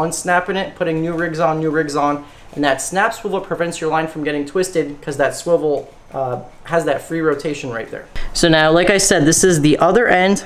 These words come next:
not the hook end, and what I'm gonna do is I'm just gonna do the exact same thing I did before with my crimp sleeve. Um, if you guys just find your favorite knot to make a loop, you can also do that. Kinda have a little bit of a bigger loop 'cause you are gonna be putting a snap swivel most likely in here.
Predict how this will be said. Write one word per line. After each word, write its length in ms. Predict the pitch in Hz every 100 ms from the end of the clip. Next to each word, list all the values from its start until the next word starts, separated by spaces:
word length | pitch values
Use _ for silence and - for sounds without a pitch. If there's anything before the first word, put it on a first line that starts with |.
| -
not 240 | 160 175
the 100 | 208
hook 200 | 196 190
end, 320 | 185 190 208 - - -
and 100 | 143
what 80 | 151
I'm 80 |
gonna 160 | 151 147
do 160 | 143 170
is 140 | 190
I'm 160 | - 143
just 160 | 143
gonna 160 | 135 147
do 120 | 139
the 100 | 135
exact 360 | 131 123 143 -
same 160 | 180
thing 200 | 170 180
I 80 | 170
did 160 | 165 160
before 400 | 160 - 160 175
with 180 | 160 160
my 140 | 151
crimp 260 | 147 170 170
sleeve. 380 | - 190 220 - - - - - -
Um, 260 | 143 143
if 160 | 143 156
you 60 |
guys 240 | 151 151 151
just 320 | 151 - - - -
find 400 | - 160 151 165
your 100 | 156
favorite 380 | - 170 156 147
knot 260 | 151 175 -
to 80 |
make 180 | 170 160
a 60 | 151
loop, 280 | 156 240 175
you 80 | 165
can 120 | 175
also 240 | 160 -
do 180 | 147 160
that. 380 | 160 214 214 -
Kinda 280 | - 185 175
have 200 | 180 160
a 60 |
little 260 | 160 180 190
bit 280 | 180 170 -
of 140 | 160 147
a 80 |
bigger 360 | 135 156 175 196
loop 240 | 165 185
'cause 180 | - 160
you 100 | 147
are 120 | 156
gonna 180 | 156 165
be 80 | 156
putting 280 | - 156 143
a 40 |
snap 360 | - - 165 170
swivel 340 | - 180 170
most 260 | 170 170 165
likely 340 | 170 170 170
in 120 | 175 175
here. 280 | 202 247